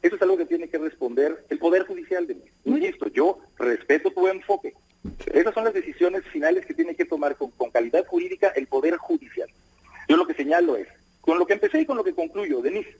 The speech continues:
Speaker 1: yo, yo, yo entiendo tu óptica. Simple y sencillamente, nosotros consideramos que se debe de llegar, como ellos lo dicen, hasta las últimas consecuencias. Y dejarlo también absolutamente claro, no puedes responsabilizar a más personas, ni mucho menos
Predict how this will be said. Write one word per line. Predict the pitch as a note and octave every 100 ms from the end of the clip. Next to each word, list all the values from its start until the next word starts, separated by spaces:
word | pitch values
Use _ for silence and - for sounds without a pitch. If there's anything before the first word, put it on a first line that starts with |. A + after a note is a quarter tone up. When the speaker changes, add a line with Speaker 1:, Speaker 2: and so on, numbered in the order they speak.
| _
Speaker 1:
yo, | - -
yo, | - B3+
yo | A#3
entiendo | C#4+ G#3 A3+ A#3+ A3
tu | D#3
óptica. | D3 - - - _ _ _ _ _ _ _ -
Simple | A3+ A#3
y |
sencillamente, | G3+ F3+ F#3+ E3+ A#2+ - -
nosotros | D#3+ D3 A#3+ A#3
consideramos | - E3 D#3 C3+ D#3+ E3
que | C3+
se | D#3+
debe | D3+ A3+
de | G3+
llegar, | D3 D3 E3
como | D3 C#3
ellos | G#3+ A3+
lo | F3+
dicen, | F3+ A3+
hasta | F#3 - C#3
las | - -
últimas | F#3+ G3 - D4 -
consecuencias. | A2+ G#2 - - - _ - - - -
Y | -
dejarlo | E3 D#3+ A#3 C4
también | F#3 G3
absolutamente | G#3+ F3 F3 F#3 F3 D#3+
claro, | D#3+ C#3 -
no | D3+ F#3 B3+ C#4+
puedes | G4+ C4+ G#3
responsabilizar | F#3 D3+ - C#3 B2 - D3
a |
más | C3 D#3+
personas, | D#3 - D#3+ D3+ -
ni | G3+ A3+
mucho | G#3+ G#3 F3
menos | F3 A3 F#3 -